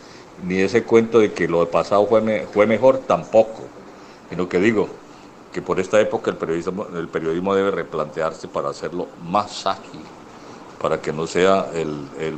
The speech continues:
muchacho aquel que se, se, se sienta frente a un computador a hacer un noticiero, sino que, que sea el, el,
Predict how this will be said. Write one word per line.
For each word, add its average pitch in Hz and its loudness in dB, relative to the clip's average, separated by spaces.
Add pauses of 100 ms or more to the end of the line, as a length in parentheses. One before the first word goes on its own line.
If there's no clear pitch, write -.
(140)
muchacho 87 -2
aquel 87 -8
que 101 -8
se, 73 -10 (420)
se, 71 -8
se - -12
sienta 92 -4
frente 78 -8
a - -4
un 82 -8
computador 87 -4
a 95 2
hacer 95 -2
un 95 -2
noticiero, 92 -2 (800)
sino 71 -10
que, 71 -4 (400)
que 71 -8
sea 90 2
el, 87 2
el, 80 -6